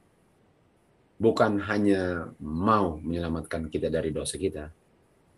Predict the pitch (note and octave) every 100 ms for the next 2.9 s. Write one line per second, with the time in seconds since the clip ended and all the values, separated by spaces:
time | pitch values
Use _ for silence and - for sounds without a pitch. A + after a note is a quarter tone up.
0 | _ _ _ - F#2 - E2+ - F2 E2+
1 | E2+ F2 - _ _ _ _ _ - -
2 | - A2+ G#2+ F2 D#2 - - E2 D#2